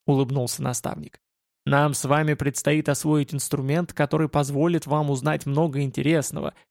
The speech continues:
и о себе, и о других, и вообще об окружающем мире.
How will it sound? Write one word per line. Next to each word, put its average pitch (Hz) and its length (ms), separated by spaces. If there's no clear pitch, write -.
и 175 120
о 220 140
себе, 196 500
и 160 60
о 175 120
других, 147 520
и 226 140
вообще 156 440
об 160 120
окружающем 139 600
мире. 147 380